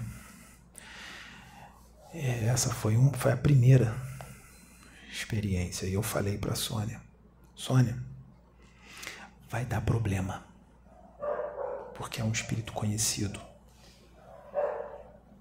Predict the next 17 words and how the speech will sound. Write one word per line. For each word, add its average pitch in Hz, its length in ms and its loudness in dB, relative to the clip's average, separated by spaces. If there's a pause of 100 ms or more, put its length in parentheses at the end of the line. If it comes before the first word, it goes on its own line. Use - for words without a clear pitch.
(560)
Vai 110 120 -8
dar - 120 -6
problema." 98 520 4 (2250)
Só - 200 2
que - 140 0
esse - 160 0
tipo - 360 -2
de 110 120 2
espírito, 131 560 4 (260)
eles 104 280 0
querem 113 380 2
os 107 120 2
corajosos, 120 880 2 (1300)
os - 140 -2
que 110 420 0
se - 180 0
expõem, 117 720 4